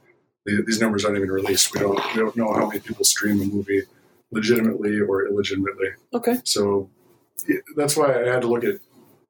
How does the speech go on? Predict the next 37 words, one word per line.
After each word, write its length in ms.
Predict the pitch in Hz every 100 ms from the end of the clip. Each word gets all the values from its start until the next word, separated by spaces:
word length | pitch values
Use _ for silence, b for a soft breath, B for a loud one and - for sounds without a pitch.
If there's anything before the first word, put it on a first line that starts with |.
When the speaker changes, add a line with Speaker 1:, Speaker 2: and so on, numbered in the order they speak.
| -
Speaker 1:
other 200 | 143 135
things 260 | 123 107
other 240 | 113 113 101
than 160 | 104
just 260 | 101 101 -
box 260 | 104 101
office 300 | 104 95 101
figures 540 | - 101 98 95 - -
and 120 | 95 87
things 180 | 98
like 140 | 95 -
that. 220 | 95 95 - b b b b _ _ _ 143
I, 40 |
I, 380 | 160 160 156 139
I 20 |
should 160 | 135 170
also 200 | 165 151
note, 260 | 135 113
too, 160 | - 123
that 220 | 113 107 - -
all 180 | 135 139
of 60 |
these 140 | 131 -
films 500 | 131 123 120 120 - - -
feature 500 | - 151 143 139 120
a 120 | 113
protagonist 600 | 120 117 127 120 113 -
whose 140 | 113
central 280 | - 120 120
goal 340 | 110 110 107 107 - - - - -
features 280 | 170 143 -
some 160 | - 151
aspect 420 | 127 131 131 120
of 100 | -
upward 300 | - 113 101
mobility. 500 | 98 92 90 87 87 - - - _ _ _ _ _
So, 400 | - 113 113 113